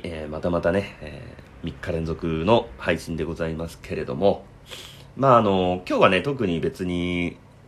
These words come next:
何もね、言いたいことなかったんですけど、まあ、あの、またちょっと餌をもらいましたんでね、えー、まあ、ちょっと、もらった餌は、まあ、食べないとなというのが、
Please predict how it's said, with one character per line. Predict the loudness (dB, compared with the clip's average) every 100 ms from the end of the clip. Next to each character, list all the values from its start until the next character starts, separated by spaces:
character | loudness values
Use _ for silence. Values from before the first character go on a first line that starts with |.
| -6
何 | -2 0
も | 0 0
ね、 |
言 | -2 -2
い |
た | -2
い | -2
こ |
と | -2
な | -2 0
か | -2
っ | -2
た | -4
ん |
で | -4
す | -4
け | 0
ど、 | 0 0 -6 -20 -18 -18 2
ま | 8
あ、 | 8
あ |
の、 | 8 6 4
ま | 2 2
た | 2
ち | -2
ょ |
っ | -4
と | 0 -2 -2 -12 -20 -8 -8
餌 | 2 2
を | 4
も |
ら | 4
い | 4
ま | 2
し | 0
た | -4
ん | -2
で | 0
ね、 | 0 0
え | -2 0 0 0
ー、 |
ま | -2
あ、 |
ち | -4
ょ | -4
っ |
と、 | -4 -6 -8 -12 -12 -16 -20 -20 -14 -2
も | 4
ら | 4
っ | 4
た | 4
餌 | 6 8
は、 | 6
ま | 6 4 2 0
あ、 | -6 -12 -8
食 | -4
べ | -2
な | -2
い | -4
と | -4
な | -2
と | -2 -2
い | -2
う |
の | -2
が、 | -4 -6